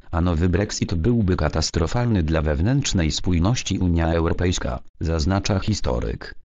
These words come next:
Najbardziej realistycznym i zgrabnym rozwiązaniem byłoby zatem wyjście sobie naprzeciw i zamiast przyspieszenia zapowiadanej kolejnej reformy polskiego sądownictwa wycofanie się tsue,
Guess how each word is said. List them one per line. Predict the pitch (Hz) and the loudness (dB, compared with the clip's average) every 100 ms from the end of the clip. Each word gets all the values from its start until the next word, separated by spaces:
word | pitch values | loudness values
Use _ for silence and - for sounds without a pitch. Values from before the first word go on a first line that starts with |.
| _ _ _ _ _ _ _ - | _ _ _ _ _ _ _ -10
Najbardziej | 90 92 82 98 127 110 80 | -2 0 2 2 2 2 2
realistycznym | 73 71 76 - 123 117 113 92 | 2 0 0 0 -2 2 2 4
i | 90 82 | 2 2
zgrabnym | 76 80 71 69 80 87 | 0 0 0 2 2 2
rozwiązaniem | 85 82 101 90 120 95 78 | 2 2 2 2 4 2 2
byłoby | 110 90 76 76 | 2 2 2 0
zatem | 90 110 120 104 | -2 0 0 2
wyjście | 87 117 - - 95 76 | 2 0 -2 0 0 0
sobie | 104 90 | 0 0
naprzeciw | 80 78 - 101 - 76 | 2 0 0 -2 0 0
i | 78 | 0
zamiast | 71 92 90 76 - | 2 2 4 2 0
przyspieszenia | - 85 85 - 117 120 110 | -2 0 0 0 2 2 2
zapowiadanej | 80 95 90 87 87 107 92 | 2 0 2 2 2 0 0
kolejnej | 78 85 117 120 95 | 0 0 2 2 2
reformy | 76 69 - - 69 73 | 2 0 -2 -2 0 0
polskiego | 73 69 - 76 85 101 | 0 -2 -2 -2 0 0
sądownictwa | 87 76 76 85 95 - - 85 87 | 0 0 0 0 -2 -4 -6 -2 0
wycofanie | 95 - 95 123 120 85 | 0 0 0 2 2 0
się | 87 | -2
tsue, | - - 87 | -2 0 0